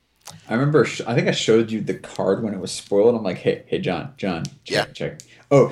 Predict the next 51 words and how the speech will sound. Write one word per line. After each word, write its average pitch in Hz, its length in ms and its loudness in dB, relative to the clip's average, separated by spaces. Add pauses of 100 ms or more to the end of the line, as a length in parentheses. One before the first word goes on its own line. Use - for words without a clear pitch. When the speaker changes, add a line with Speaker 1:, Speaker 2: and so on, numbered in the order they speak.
Speaker 1:
so, 147 240 2
no, 135 200 6
it 127 60 4
was 139 240 4
the 123 120 -2
Pauper, 127 540 0
uh, 101 400 -2
Speaker 2:
The - 80 -2
Pauper, 120 360 0
the - 80 -16
Pauper 131 240 2
Speaker 1:
the 131 60 0
Speaker 2:
Storm 135 240 2
Speaker 1:
Pau-, 104 60 -6
Speaker 2:
list. 92 220 -4
Speaker 1:
the 131 40 -2
Pauper 131 200 2
Storm 117 340 -4
list, 90 320 -6
yeah. 98 340 0
And 104 100 -10
I - 40 -6
was 101 80 -4
like, 90 120 -4
"Check 90 180 -6
this - 160 -8
out." 85 160 -2
And 87 80 -10
you're 92 100 -4
like, 76 180 -6
"Dude." 76 420 -4 (100)
I'm 80 80 -10
like, 85 200 -4
Speaker 2:
Yeah. - 120 0
Speaker 1:
"Yeah." 80 340 2 (560)
People 175 280 6
built, 175 500 2 (300)
ver-, 113 340 -6
like, 117 300 -2 (120)
sem-, 123 440 -6
like, 107 220 -4
pseudo 123 340 4
Storm. 90 460 -6 (380)
Speaker 2:
Yeah. 123 160 0 (400)
Now, 139 280 4 (240)
the, 139 140 -8 (140)
the 139 120 -8
reason 202 520 -4
why 147 540 0
Thermal 165 200 -4
Alchemist 131 580 -4